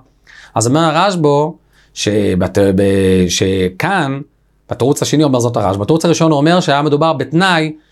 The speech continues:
שהוא ישלם לו באותו יום. הוא אומר, "לא שלמתי לך באותו יום, המקח בטל, קח את זה."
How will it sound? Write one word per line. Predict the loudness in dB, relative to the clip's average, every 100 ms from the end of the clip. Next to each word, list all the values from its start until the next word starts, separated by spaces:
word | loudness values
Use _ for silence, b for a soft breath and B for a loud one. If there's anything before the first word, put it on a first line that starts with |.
| B
שהוא | -8 0 2 4 4 2
ישלם | 2 0
לו | 0
באותו | 0 0 0
יום. | 0 -2
הוא | 0
אומר, | 2
"לא | 2
שלמתי | 2 0 0
לך |
באותו | 0 2 2
יום, | 2 2
המקח | 0 0
בטל, | -2 -2 -2
קח | 0 -2
את | -2
זה." | -4